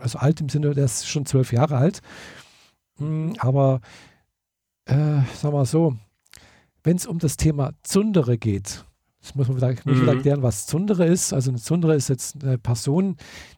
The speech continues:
Speaker 1: die auf der einen Seite sehr, sehr liebenswürdig erscheint erstmal, aber sehr aufbrausend und sehr besitzergreifend sein kann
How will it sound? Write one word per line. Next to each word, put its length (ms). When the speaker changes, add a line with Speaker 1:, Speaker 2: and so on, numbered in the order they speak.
Speaker 1:
die 120
auf 120
der 120
einen 160
Seite 460
sehr, 260
sehr 480
liebenswürdig 580
erscheint 340
erstmal, 540
aber 220
sehr 180
aufbrausend 520
und 100
sehr 140
besitzergreifend 800
sein 240
kann 300